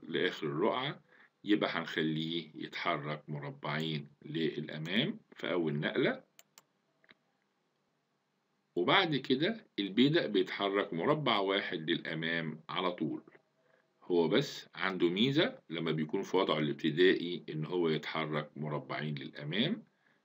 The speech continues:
فعمل أدي نقلة وصل بيها هنا، النقلة اللي وراها هيوصل هنا يبقى نقلتين، وبعدين يجي هنا هو تلاتة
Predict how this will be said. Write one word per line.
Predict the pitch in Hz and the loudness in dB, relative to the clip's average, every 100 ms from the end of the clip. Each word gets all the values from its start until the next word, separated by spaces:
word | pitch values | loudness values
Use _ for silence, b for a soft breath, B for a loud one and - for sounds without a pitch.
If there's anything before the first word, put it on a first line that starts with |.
| _ | _
فعمل | - 82 90 87 80 78 82 | 0 4 4 4 0 0 -2
أدي | 90 82 | -2 0
نقلة | 80 82 90 151 226 - - | 0 0 2 2 0 -10 -8
وصل | 80 78 78 | -6 -4 -4
بيها | 71 80 80 78 | -2 -2 -2 -2
هنا، | 92 120 226 - _ _ _ _ _ _ | -2 0 -2 -4 _ _ _ _ _ _
النقلة | 107 135 90 90 | 2 4 4 2
اللي | 80 80 | 2 4
وراها | 78 80 85 82 87 82 - _ _ _ _ _ _ | 4 4 2 0 -4 -10 -12 _ _ _ _ _ _
هيوصل | 78 80 85 78 78 71 | 0 4 4 2 -2 -4
هنا | 85 98 143 208 - _ _ _ _ _ - - | -2 0 0 -4 -14 _ _ _ _ _ -18 -6
يبقى | 92 76 78 | -4 -4 -4
نقلتين، | 76 78 76 90 92 123 208 - _ _ _ _ _ | -4 -2 -2 0 2 4 2 -6 _ _ _ _ _
وبعدين | 110 90 78 78 80 82 | -2 0 -2 0 0 0
يجي | 78 76 78 78 | -2 -2 -4 -10
هنا | 76 | -10
هو | 78 87 101 | -8 -2 0
تلاتة | 135 - 73 73 95 107 147 | -2 -6 -2 2 2 0 -4